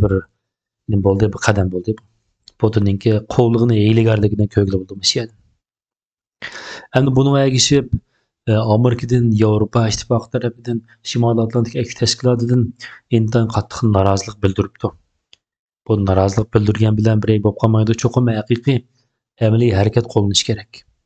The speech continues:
Hozir mana, e, mushu Yevropa Ittifoqi, Amerika bular sinab oldida. Zodi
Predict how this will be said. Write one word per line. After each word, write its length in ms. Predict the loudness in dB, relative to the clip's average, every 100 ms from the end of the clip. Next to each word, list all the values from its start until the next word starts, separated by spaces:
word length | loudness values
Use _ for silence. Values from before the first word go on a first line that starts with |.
| _
Hozir 280 | 0 2 2 2
mana, 140 | 2 0 -6 -20 _ _ _
e, 20 | -2 0 -2
mushu 180 | -2 0
Yevropa 280 | 0 0 0 0
Ittifoqi, 420 | 0 -2 -2 -2 -4 -2 0
Amerika 300 | 0 0 -2 0
bular 180 | 0 0 0
sinab 200 | 0 0
oldida. 260 | 0 0 -2 -8 _ _ _ _ _ _ _ -6 0
Zodi 200 | 2 2